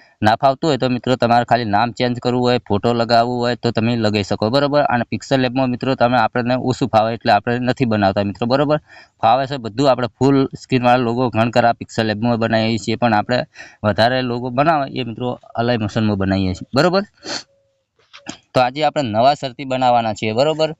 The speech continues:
તો તમારે શું કરવાનું મિત્રો, પ્લસ પર ક્લિક કરવાનું છે અને તમારે એક્ઝેક્ટ સાઇઝ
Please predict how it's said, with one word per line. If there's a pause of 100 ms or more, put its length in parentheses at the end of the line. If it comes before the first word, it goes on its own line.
(300)
તો
તમારે
શું
કરવાનું
મિત્રો, (140)
પ્લસ
પર
ક્લિક
કરવાનું
છે (140)
અને
તમારે
એક્ઝેક્ટ
સાઇઝ